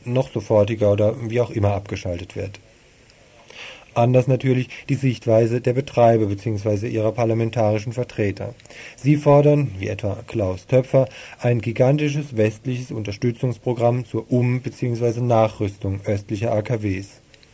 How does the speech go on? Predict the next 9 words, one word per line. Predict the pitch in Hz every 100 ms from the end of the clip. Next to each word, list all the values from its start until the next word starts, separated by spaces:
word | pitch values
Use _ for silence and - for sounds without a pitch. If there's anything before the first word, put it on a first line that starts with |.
| - - - -
Wobei | 127 131 127
es | 131
ihnen | 135 143
keineswegs | 139 127 127 123 135 147 139
um | 110
den | 104 104
Schutz | - 127 -
der | 110
Menschen, | 107 113 110 147